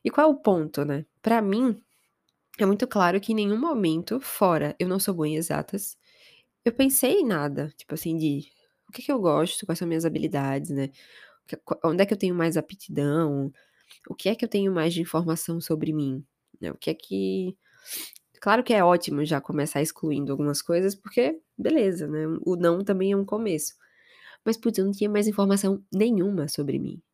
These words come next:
E foi o que muita gente fez naquela época.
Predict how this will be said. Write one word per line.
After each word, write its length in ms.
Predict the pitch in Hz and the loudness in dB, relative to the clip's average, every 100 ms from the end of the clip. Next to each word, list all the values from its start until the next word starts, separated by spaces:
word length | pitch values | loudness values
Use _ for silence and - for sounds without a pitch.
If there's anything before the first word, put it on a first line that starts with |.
| _ - | _ -6
E 120 | 208 | -6
foi 220 | - 214 | -2 0
o 60 | 226 | 0
que 140 | - | 0
muita 420 | 247 202 226 180 | 0 0 0 0
gente 400 | 151 147 143 - | 0 0 -4 -6
fez 340 | 190 - 147 156 | -10 -2 0 2
naquela 400 | 156 160 185 214 | -2 -2 -2 0
época. 540 | 269 185 - - 165 | 2 0 -4 -12 -12